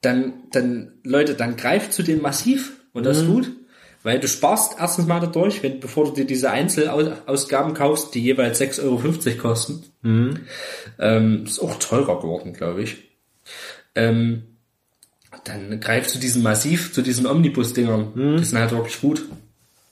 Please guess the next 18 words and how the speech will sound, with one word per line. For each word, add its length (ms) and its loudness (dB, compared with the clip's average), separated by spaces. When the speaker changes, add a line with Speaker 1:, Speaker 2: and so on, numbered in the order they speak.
Speaker 1:
Naruto 320 -6
Massiv. 560 -8
Ich 120 -8
find, 160 0
ich 60 -4
find 300 0
den 80 2
Namen 200 4
halt 180 0
einfach, 400 0
<laughs> 260 -2
ich 60 -10
find 120 0
den 80 4
Namen 200 2
halt 140 0
einfach 220 -4
stark. 400 -6